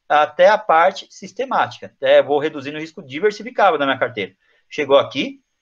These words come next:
eu vou incorrer no risco sistemático, tá claro? Lembrando que o risco total é risco diversificável, mais risco sistemático. Tá certo? Tudo bem? Aí tem alguns estudiosos que falam, a partir de cinco ativos você já não consegue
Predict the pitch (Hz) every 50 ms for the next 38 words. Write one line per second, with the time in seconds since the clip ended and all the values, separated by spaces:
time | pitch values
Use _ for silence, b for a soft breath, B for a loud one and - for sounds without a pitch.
0 | _ - 120 110 123 131 143 147 - - 127 110 110 120 143 156 135 113 123 151
1 | 165 - - 233 - - _ _ _ _ - - 151 143 - - 226 277 170 123
2 | 95 90 - - _ _ _ - - - 147 180 214 214 - - 127 117 110 117
3 | 120 123 120 123 120 117 - - - 135 120 120 - 127 135 160 180 180 B B
4 | B B B - 110 107 117 113 113 - 107 113 131 147 135 139 - _ - 117
5 | - - 117 123 135 139 170 165 151 143 139 123 117 123 127 - - _ _ _
6 | _ _ _ _ - - - 151 - - - 156 139 98 85 - - - _ _
7 | _ _ _ _ _ _ _ _ _ _ _ _ _ _ _ - - - 156 196
8 | 240 - - - _ _ _ _ _ _ _ _ _ _ _ _ _ _ _ _
9 | - 110 104 127 165 233 233 B B B B B - 147 156 - - 196 170 160
10 | 156 156 156 147 135 131 - - 151 131 117 123 135 147 143 131 - - 117 117
11 | 131 123 117 113 117 120 - 135 117 - - 156 147 143 120 113 - - 156 165
12 | 165 - 123 113 - - 147 147 135 113 110 - 113 123 123 123 120 120 135 113
13 | 117 127 123 117 113 104 95 92 b